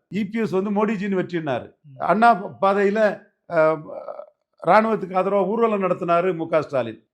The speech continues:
Speaker 1: இவர் கருத்தே சொல்ல முடியாத ஒரு ஆட்டு அந்த இடத்துக்குள்ள போயிட்டாரு. அ, விஜய மக்கள் பாக்குறாங்க. அரசியல் வியாபாரியா, தகுதியற்றவரா,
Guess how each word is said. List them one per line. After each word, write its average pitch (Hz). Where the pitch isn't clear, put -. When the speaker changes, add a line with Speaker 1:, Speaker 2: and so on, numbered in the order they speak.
Speaker 1:
இவர் 196
கருத்தே 202
சொல்ல 196
முடியாத 175
ஒரு 151
ஆட்டு 156
அந்த 143
இடத்துக்குள்ள 135
போயிட்டாரு. 110
அ, 143
விஜய 226
மக்கள் 202
பாக்குறாங்க. 165
அரசியல் 190
வியாபாரியா, 180
தகுதியற்றவரா, 175